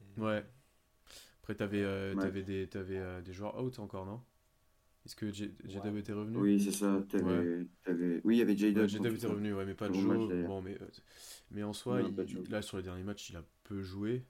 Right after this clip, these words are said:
Speaker 2: vraiment, quand ça comptait, parce que Dallas, il a joué dans le garbage time.
Speaker 3: Sauf, sauf contre les Raptors, sauf contre les
Speaker 2: Ouais,
Speaker 3: Raptors, ouais.
Speaker 2: où il a été bon.
Speaker 1: Il était bon,
Speaker 2: <laughs> Pour le coup.
Speaker 1: pour le coup.
Speaker 2: Et le truc, c'est que, euh, c-, le truc, c'est que si on le fait sortir du banc, en fait, les moments, euh, où t'as Shai plus le banc,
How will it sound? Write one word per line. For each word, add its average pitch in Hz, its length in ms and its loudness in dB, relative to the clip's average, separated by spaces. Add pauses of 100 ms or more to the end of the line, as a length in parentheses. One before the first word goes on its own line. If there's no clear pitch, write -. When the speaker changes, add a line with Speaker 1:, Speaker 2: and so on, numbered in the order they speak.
Speaker 2:
vraiment, 92 300 -10
quand 85 120 -16
ça 90 140 -16
comptait, 90 280 -10
parce - 100 -14
que 87 80 -12
Dallas, 90 360 -12
il 92 60 -14
a 92 40 -12
joué 90 160 -12
dans 90 100 -14
le 90 60 -14
garbage 90 340 -14
time. 113 180 -12 (140)
Speaker 3:
Sauf, - 340 -6 (120)
sauf - 220 -2
contre 107 220 2
les 104 60 6
Raptors, 98 420 2
sauf - 280 -10
contre 101 160 -8
les 101 60 0
Speaker 2:
Ouais, 107 100 2
Speaker 3:
Raptors, 107 260 0
ouais. - 40 -8
Speaker 2:
où 98 120 -4
il 95 80 -2
a - 20 2
été 95 160 -4
bon. 85 160 -8 (160)
Speaker 1:
Il - 60 -20
était 208 120 -6
bon, 202 60 -2
Speaker 2:
<laughs> - 560 -2
Pour 110 120 -6
le 95 40 -8
coup. - 220 4
Speaker 1:
pour 165 80 -8
le - 0 -
coup. 107 280 -12 (300)
Speaker 2:
Et 107 100 0
le 113 120 4
truc, 170 240 0
c'est 117 180 -2
que, 117 140 -2
euh, 98 760 0 (320)
c-, - 240 -12
le 107 140 -4
truc, 127 220 -10
c'est 110 140 -4
que 104 240 -4
si 113 340 -8
on 104 60 -2
le 98 60 -4
fait 101 180 -6
sortir 95 440 -10
du 87 160 -14
banc, 143 300 -4 (560)
en 92 100 -12
fait, 131 240 -6
les 101 160 -4
moments, 113 640 -4 (200)
euh, 92 240 -10
où 98 100 -10
t'as 101 140 -8
Shai 120 260 -4
plus - 320 -12
le 104 80 -4
banc, 104 360 -6